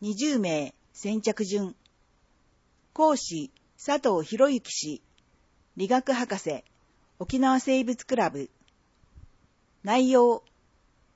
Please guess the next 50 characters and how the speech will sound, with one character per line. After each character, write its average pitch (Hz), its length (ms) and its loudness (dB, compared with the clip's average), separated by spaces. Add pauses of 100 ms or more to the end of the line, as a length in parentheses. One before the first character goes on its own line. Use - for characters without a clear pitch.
(160)
台 294 220 2
風 311 220 -2
対 294 200 0
策 285 260 -4
時 214 160 -4
や 147 220 -2 (320)
災 277 300 2
害 285 200 4
時 175 140 -4
に 156 260 -4
ロ 262 160 6
ー - 40 -4
プ - 120 0
が 175 140 -2
あ 170 40 -2
る 151 120 -8
と 147 280 -8
何 214 220 -2
か 269 140 0
と 269 100 2
便 269 220 2
利 190 100 -4
で 143 140 -4
す。 - 220 -20 (600)
受 185 140 -10
講 302 260 2
者 160 360 -4
一 - 220 -2
人 294 100 -2
一 277 200 -2
人 202 140 -4
に 160 220 -6 (260)
ロ 285 220 4
ー - 20 -4
プ 185 160 -2
を 151 140 0
お 170 80 -2
使 - 260 -2
い 226 80 0
い 226 60 -10
た - 100 0
だ 208 160 0
き、 190 280 -12 (540)
バ 196 140 -2
タ 262 140 0
フ 254 100 -4
ラ 254 120 2
イ 247 120 2
ノ 240 140 0
ッ - 20 -8